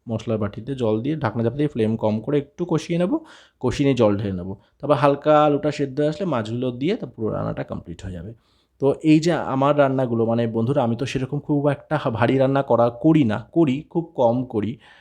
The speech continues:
যখন যেটা মনে হয়। যেমন মাঝে ইচ্ছে আছে, আমাদের গাছে তো আম হয়েছে, আমের, আহ, আম দিয়ে আমের একটা রেসিপি শেয়ার করা, সেটা আশা করি প্রত্যেকের ভালো লাগবে। গত বছর শেয়ার করেছিলাম হচ্ছে আমের আচার, তো এই বছর আর আমের আচার না, আম দিয়ে অন্য কিছু বানানোর চেষ্টা করবো, সেটা শেয়ার করবো আপনাদের সঙ্গে।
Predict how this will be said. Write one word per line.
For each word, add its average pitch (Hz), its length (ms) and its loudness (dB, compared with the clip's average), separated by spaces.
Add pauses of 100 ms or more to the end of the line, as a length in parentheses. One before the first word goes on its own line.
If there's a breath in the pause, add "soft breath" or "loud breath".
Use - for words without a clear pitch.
(140 soft breath)
যখন 135 240 0
যেটা 139 180 2
মনে 127 140 4
হয়। 123 80 4
যেমন 131 120 2
মাঝে 120 300 4
ইচ্ছে 123 300 0
আছে, 127 160 0
আমাদের 123 240 2
গাছে 123 240 0
তো 127 100 -2
আম 123 240 0
হয়েছে, 123 320 0
আমের, 117 480 -2 (300 loud breath)
আহ, 104 400 0 (280 loud breath)
আম 131 360 4
দিয়ে 147 340 4
আমের 120 260 0
একটা 120 200 -2
রেসিপি 120 380 -8
শেয়ার 113 260 -2
করা, 131 220 0
সেটা 151 280 -4
আশা 120 200 -2
করি 147 160 -2
প্রত্যেকের 143 420 -4
ভালো 127 220 2
লাগবে। 117 240 2
গত 113 180 -2
বছর 127 260 -2
শেয়ার 123 280 -2
করেছিলাম 123 460 -4
হচ্ছে 123 220 -8
আমের 110 320 0
আচার, - 380 -6
তো 147 60 8
এই 143 120 10
বছর 143 280 4
আর 160 140 6
আমের 135 340 6
আচার 139 300 4
না, 139 320 4
আম 120 340 4
দিয়ে 127 160 4
অন্য 120 260 6
কিছু 127 220 2
বানানোর 117 280 6
চেষ্টা 123 280 0
করবো, 139 220 2
সেটা 123 260 -4
শেয়ার 117 220 -2
করবো 120 180 2
আপনাদের 110 260 0
সঙ্গে। 95 360 -2